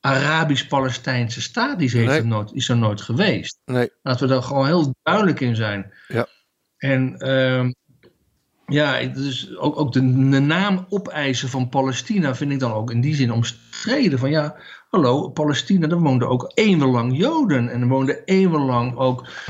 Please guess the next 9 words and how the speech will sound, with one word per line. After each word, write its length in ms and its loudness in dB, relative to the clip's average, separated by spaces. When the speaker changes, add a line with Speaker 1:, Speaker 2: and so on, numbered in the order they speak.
Speaker 1:
eh, 360 2
christenen 720 2
die 140 0
niet 300 2
Arabisch 600 -2
waren 360 -8
van 120 -6
Speaker 2:
Ja. 120 0
Speaker 1:
oorsprong. 500 -8